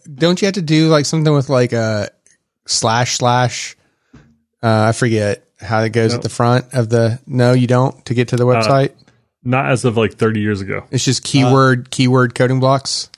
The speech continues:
Speaker 2: Yep.
Speaker 3: <laughs> That'll work too, I think.
Speaker 1: <laughs>
Speaker 2: Sorry, I just had some mo-, some mustard on my monitor there. All right, but, uh, yeah, anyway, I'm Joe Zach.
Speaker 1: <laughs> Mustard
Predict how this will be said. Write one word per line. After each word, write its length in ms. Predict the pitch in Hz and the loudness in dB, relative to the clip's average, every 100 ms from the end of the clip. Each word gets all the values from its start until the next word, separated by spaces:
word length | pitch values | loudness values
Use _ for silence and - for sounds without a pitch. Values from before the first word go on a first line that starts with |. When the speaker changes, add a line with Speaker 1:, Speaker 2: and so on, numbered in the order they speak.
| _ - | _ -10
Speaker 2:
Yep. 140 | 120 | -8
Speaker 3:
<laughs> 160 | 180 190 | -8 -12
That'll 500 | 135 131 127 135 135 | -20 -8 -2 0 0
work 220 | 127 120 | -2 -4
too, 160 | - 131 | -8 -6
I 40 | 110 | -6
think. 640 | 127 113 113 _ - - _ _ - | -6 -6 -8 _ -16 -16 _ _ -18
Speaker 1:
<laughs> 480 | 135 _ - - _ _ _ _ - | -18 _ -20 -20 _ _ _ _ -10
Speaker 2:
Sorry, 220 | 104 123 117 | -2 0 0
I 40 | |
just 100 | 120 | 0
had 80 | 127 | 0
some 140 | 113 | 0
mo-, 240 | 107 110 - | 2 0 -2
some 220 | 107 110 | -6 -2
mustard 340 | 107 - 107 98 | -2 -2 -4 -4
on 80 | 95 | -6
my 180 | 92 95 | -8 -8
monitor 400 | 98 92 95 95 | -8 -8 -10 -10
there. 260 | 95 - | -12 -14
All 80 | 104 | -18
right, 120 | 101 - | -12 -8
but, 180 | 107 | -4
uh, 100 | 113 | -2
yeah, 180 | 113 104 | -2 -2
anyway, 260 | 113 127 117 | 0 0 2
I'm 200 | 120 131 | 0 2
Joe 100 | 143 | 2
Zach. 260 | 135 135 131 - - 240 | 2 0 -2 -4 -4 -4
Speaker 1:
<laughs> 220 | - - | -6 -2
Mustard 580 | 262 - - - 247 | -4 -4 -10 -10 -10